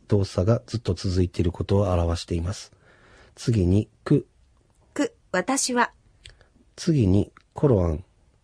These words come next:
Speaker 2: コロアン、何々している。
Speaker 1: はい。これも主語が単数で、動作がずっと続いていることを表しています。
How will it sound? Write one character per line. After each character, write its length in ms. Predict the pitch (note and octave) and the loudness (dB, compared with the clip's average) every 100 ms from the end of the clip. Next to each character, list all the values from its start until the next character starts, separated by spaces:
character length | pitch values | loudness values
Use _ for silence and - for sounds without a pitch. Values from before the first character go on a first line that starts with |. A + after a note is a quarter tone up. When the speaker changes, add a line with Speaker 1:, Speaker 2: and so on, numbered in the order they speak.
| _ | _
Speaker 2:
コ 160 | E4 | 0
ロ 140 | D#4+ G3+ | 0 0
ア 140 | G3 | -4
ン、 80 | F3+ - _ _ _ _ | -4 -8 _ _ _ _
何 260 | G3 A#3+ E4 | -2 0 0
々 280 | E4 G3+ | -2 -4
し 100 | E3+ | -6
て 160 | - G#3 | -8 -6
い 100 | G#3 | -4
る。 160 | F#3+ - _ _ | -4 -8 _ _
Speaker 1:
は 120 | - G#2 | -6 -6
い。 100 | - | -6
こ 140 | - B2 | -2 2
れ 80 | |
も 160 | A2+ C#3 | 4 2
主 180 | - C3 | 2 2
語 120 | G#2+ | 4
が 100 | F#2+ | 2
単 260 | - F2+ F2+ | 0 0 0
数 300 | - F#2 D#2 | -2 -4 0
で、 220 | G2+ - | 0 0
動 200 | - G#2 | 0 0
作 180 | F#2+ E2+ | 0 -2
が 80 | E2 | -4
ず 140 | - | -6
っ 20 | |
と 160 | - F2 | -6 -6
続 260 | - F2 E2+ | -4 -2 -2
い 80 | |
て 100 | - | -2
い 40 | F2 | -6
る 80 | E2+ | -4
こ 100 | E2 | -2
と 160 | G2+ | 0
を 120 | A#2 - | 0 0
表 280 | F2+ F2 - | 0 0 -2
し 40 | |
て 100 | - | -6
い 60 | E2+ | -6
ま 120 | F#2 | -6
す。 200 | - | -12